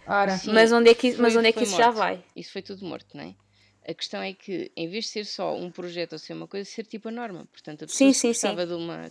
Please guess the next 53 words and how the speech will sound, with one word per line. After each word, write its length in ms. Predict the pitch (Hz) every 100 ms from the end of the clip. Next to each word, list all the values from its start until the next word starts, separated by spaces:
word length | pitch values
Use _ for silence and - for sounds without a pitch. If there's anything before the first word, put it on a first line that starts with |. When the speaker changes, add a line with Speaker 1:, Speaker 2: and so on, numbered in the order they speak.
| -
Speaker 2:
carcaça, 640 | 170 - 156 156 - 214 _ _ _ _ _ _
ficava 400 | - 185 190 170
com 60 |
aquela 200 | 165 180
carcaça 380 | 180 - 294 -
e 40 | -
depois 180 | 339
ia 100 | 330
substituindo 640 | 339 - 349 - 339 294 311
as 100 | 311
peças 440 | - 320 - 330
que 80 | -
queria, 300 | - 330 -
consoante 560 | - 190 190 196 196 202
iam 160 | 202
saindo 340 | 196 - 214 214
updates 640 | 208 202 208 226 - - - _ _ _
ou 80 | -
coisas 300 | 214 226 226
diferentes. 460 | 220 254 320 277 _ _ _
Pronto. 160 | - 196
Speaker 3:
Concordo 460 | 226 208 - 220 240
Speaker 1:
Sim, 0 |
é 40 | 240
Speaker 3:
plenamente. 380 | 240 269 - 180
Speaker 1:
tipo, 200 | 226 214
é 60 | 220
co-, 200 | - 240
é 80 | -
como 240 | 247 254
tu, 80 | 277
tipo, 380 | 269 269 - - 202
não 100 | 220
há 60 | 247
quem 100 | 262
prefira 300 | - 269 254
carcaça, 440 | 233 214 143 185
é 20 |
quem 140 | 185 214
prefira 260 | - 220
vianinha, 460 | 202 208 190 165 151
mas 160 | 170 180
depois 240 | 247 247
o 40 |
mete 240 | 254 262 262
Nutella, 260 | 262 277
outro 140 | 302 302
mete 160 | 311
manteiga, 380 | 320 320 392 440
é 40 | 240
a 40 |
mesma 180 | 233 277
coisa. 340 | 349 415 302